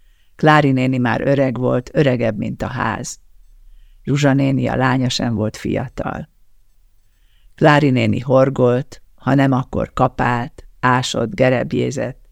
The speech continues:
és csodálta a szebbnél szebb virágait. Időnként áthozott kóstolót a korai cseresznyéből és a hatalmas fügefa terméséből. Kaptunk játszintot és gyöngyvirágot, és babarózsát, meg jázmint.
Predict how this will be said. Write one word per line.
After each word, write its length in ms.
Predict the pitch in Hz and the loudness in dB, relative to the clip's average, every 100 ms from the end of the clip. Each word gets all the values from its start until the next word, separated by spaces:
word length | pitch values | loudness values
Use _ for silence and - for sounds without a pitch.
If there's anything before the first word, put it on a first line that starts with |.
| - - - - | -20 -20 -20 -12
és 160 | - 127 | -6 -2
csodálta 520 | - 185 139 127 - | 4 4 4 0 -2
a 60 | - | -4
szebbnél 440 | - 135 156 113 | -2 -2 -2 -4
szebb 260 | - - 110 | -4 -6 -4
virágait. 800 | 107 107 107 113 104 110 - _ _ _ - _ - - - - - | -2 -2 -2 -6 -8 -10 -14 _ _ _ -20 _ -20 -20 -20 -20 -2
Időnként 680 | 180 165 156 143 147 139 143 | 2 6 4 4 2 2 0
áthozott 520 | 151 160 - 135 120 | 0 0 0 -2 -2
kóstolót 580 | - 139 - - 131 127 | 0 -2 -2 -2 -2 -2
a 80 | 131 | -4
korai 380 | - - 123 - | -2 -2 -2 -2
cseresznyéből 800 | - 127 131 - 135 127 - 113 | -2 -2 -2 -4 -6 -4 -4 -4
és 160 | 127 | -6
a 80 | - | -4
hatalmas 580 | 131 123 - 107 127 - | -4 -2 -2 -4 -6 -6
fügefa 460 | - - 117 - | -4 -2 -4 -6
terméséből. 1000 | - - 107 127 131 - - 208 - - - - - - - _ _ - | -6 -4 -4 -4 -6 -6 -6 -6 -8 -10 -14 -20 -20 -20 -20 _ _ -2
Kaptunk 460 | 139 139 151 135 | 0 0 -4 -2
játszintot 720 | - 131 147 - 131 - - | 0 0 -2 -6 -4 -4 -4
és 160 | - 123 | -6 -4
gyöngyvirágot, 960 | 139 143 139 135 131 127 - 123 131 - _ - - | 0 0 0 -2 -2 -4 -6 -8 -10 -20 _ -20 -12
és 200 | - 127 | -6 0
babarózsát, 800 | 151 143 135 120 117 120 117 131 | 2 4 2 0 -2 -2 -6 -8
meg 200 | - 131 | -8 -4
jázmint. 720 | 123 123 127 - 120 113 - | -2 -2 -4 -6 -6 -8 -10